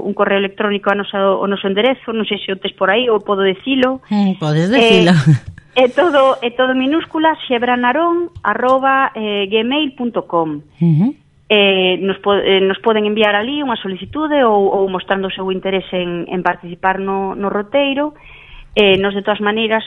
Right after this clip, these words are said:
Speaker 1: eh, cando teñamos unha data xa, xa avisaremos e xa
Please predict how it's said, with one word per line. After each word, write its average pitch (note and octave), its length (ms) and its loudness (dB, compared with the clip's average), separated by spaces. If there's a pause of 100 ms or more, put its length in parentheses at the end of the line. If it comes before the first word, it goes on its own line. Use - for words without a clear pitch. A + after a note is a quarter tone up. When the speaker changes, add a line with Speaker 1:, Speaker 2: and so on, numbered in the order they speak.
(120)
Speaker 1:
eh, E3+ 640 -2
cando E3+ 240 -2
teñamos F#3 320 -4
unha F#3+ 240 0
data G3+ 240 -2
xa, F3 560 0 (160)
xa E3+ 240 -4
avisaremos G3+ 640 -2
e F#3 80 -6
xa E3 560 -2